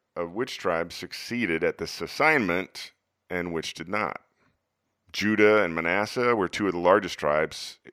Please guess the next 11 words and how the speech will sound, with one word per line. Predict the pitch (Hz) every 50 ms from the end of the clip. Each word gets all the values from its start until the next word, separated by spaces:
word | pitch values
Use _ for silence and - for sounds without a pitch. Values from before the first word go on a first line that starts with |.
| _ -
and | 80 80 78 85
had | 92 87 82
the | 85
largest | 82 82 85 82 76 73 -
fighting | - - 120 110 98 82
forces. | - 80 73 67 - - 76 71 76 - - _ - - - - - - - - - -
They | - 143 196
had | 233 190 143
some | - 127 120
early | 120 120 120 110
successes, | - 98 - - 117 113 107 - - 58 50 - - - - -